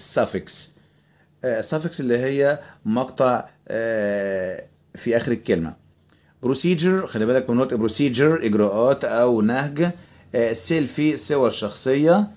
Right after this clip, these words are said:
آه، سوري، صورة شخصية سيلفي. suffix مقطع ناهي. أيوة السفكس أهو يا شباب اللي احنا عليه عكس prefix. tone اللي هي نغمة الصوت أو النبرة.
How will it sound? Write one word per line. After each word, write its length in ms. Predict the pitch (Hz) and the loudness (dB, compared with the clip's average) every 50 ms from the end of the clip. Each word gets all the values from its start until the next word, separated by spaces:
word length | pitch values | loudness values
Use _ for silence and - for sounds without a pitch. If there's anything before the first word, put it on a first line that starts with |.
| _ _ _ _ _ _ _ _ _ _ _ _ _ _ _ _ _ - | _ _ _ _ _ _ _ _ _ _ _ _ _ _ _ _ _ -8
آه، 160 | 120 120 120 117 | -6 -4 -4 -2
سوري، 280 | - - 156 147 127 | 0 2 2 2 2
صورة 260 | 120 151 160 151 123 | 2 2 2 2 2
شخصية 400 | 107 - 110 101 - - 131 127 | 2 0 -2 -8 -6 -2 0 0
سيلفي. 460 | 110 - 120 120 120 127 165 180 190 190 - - _ - _ - - - | 0 0 0 -4 -2 0 2 2 2 0 -2 -10 _ -20 _ -12 -2 2
suffix 500 | 170 165 - 139 143 135 - - - 151 | 2 4 4 2 -2 -4 -4 -4 0 2
مقطع 800 | 139 117 117 123 131 139 131 - - - 131 120 113 104 - - - _ _ _ _ - | 2 2 2 2 2 0 -2 -2 -2 0 0 2 0 0 -2 -6 -12 _ _ _ _ -6
ناهي. 500 | 117 110 117 120 127 143 151 156 - - | -4 -2 0 0 0 0 0 -2 0 0
أيوة 220 | 127 123 123 107 | 0 0 0 0
السفكس 460 | 101 - - 143 131 - 120 - - | -2 -4 -4 -4 -4 -6 -6 -4 -2
أهو 100 | 110 113 | 0 2
يا 80 | 120 113 | 2 0
شباب 300 | 113 113 107 104 110 120 | 0 0 -2 -2 -2 -2
اللي 120 | 120 110 | -4 -6
احنا 180 | 101 117 107 101 | -4 -4 -2 -2
عليه 180 | 98 107 113 | 0 0 0
عكس 260 | 107 110 110 - - 92 | -2 -4 -6 -6 -10 -8
prefix. 560 | 82 101 110 117 117 151 160 156 - - 202 190 185 185 - - - - - _ _ - | -2 2 2 2 2 0 -4 -4 -4 -2 -2 -2 -2 -4 -8 -20 -20 -20 -20 _ _ 0
tone 20 | 160 | 2
اللي 520 | 143 139 147 156 156 156 135 117 123 127 | 2 4 4 2 2 0 0 0 2 2
هي 60 | 120 | 2
نغمة 340 | 120 127 123 127 123 120 107 - | 2 0 0 -2 -2 -4 -4 -6
الصوت 520 | 98 95 - - - 123 127 139 147 147 - | -8 -8 -8 -6 -2 0 2 2 2 0 -2
أو 400 | - 113 117 120 120 117 - - - - | 0 2 4 4 4 2 0 -4 -6 -6
النبرة. 520 | 147 147 135 113 98 90 87 78 67 - | -4 -2 -2 -2 -2 -2 -4 -6 -10 -12